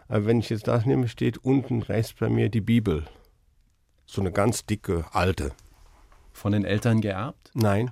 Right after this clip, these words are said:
Speaker 1: irgendwann mal gekauft.
Speaker 2: Und gucken Sie da ab und an mal rein?
Speaker 1: Ja.
Speaker 2: Ich lerne Sie völlig neu kennen.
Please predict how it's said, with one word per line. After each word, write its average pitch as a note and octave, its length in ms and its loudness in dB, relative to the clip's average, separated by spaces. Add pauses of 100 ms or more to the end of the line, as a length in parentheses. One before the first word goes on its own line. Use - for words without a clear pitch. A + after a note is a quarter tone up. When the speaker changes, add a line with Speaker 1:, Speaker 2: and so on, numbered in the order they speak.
(460)
Speaker 1:
irgendwann A#2 400 0
mal A2 500 0
gekauft. - 560 -2 (460)
Speaker 2:
Und A2+ 140 0
gucken D#3+ 260 -2
Sie D3 100 2
da A2 140 2
ab G2 160 -6
und A2+ 160 0
an F#2 100 -4
mal E2+ 140 -4
rein? D2 180 -8
Speaker 1:
Ja. A#2 300 2 (440)
Speaker 2:
Ich - 140 -10
lerne E2+ 220 0
Sie F2+ 100 0
völlig F#2 320 -2
neu D#2 180 -2
kennen. A#2+ 340 -4